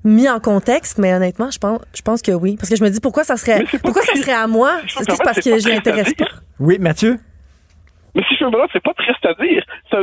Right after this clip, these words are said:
Speaker 2: ça, ça veut dire que ça va de soi. Je veux dire, il est, c'est très juste.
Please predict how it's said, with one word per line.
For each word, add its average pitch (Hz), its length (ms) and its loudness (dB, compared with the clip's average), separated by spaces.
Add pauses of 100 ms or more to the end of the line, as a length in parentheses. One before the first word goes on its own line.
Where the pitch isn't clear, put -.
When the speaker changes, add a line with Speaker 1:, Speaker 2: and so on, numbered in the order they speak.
(180)
Speaker 2:
ça, - 140 -6
ça 220 60 -4
veut 196 80 -4
dire 311 140 -6
que - 120 -12
ça 214 120 -2
va 233 180 0
de - 80 4
soi. - 340 -2 (220)
Je 185 60 0
veux 190 60 0
dire, 220 240 0
il 202 220 4
est, 330 220 4 (720)
c'est 165 100 2
très 226 280 -2
juste. 330 320 0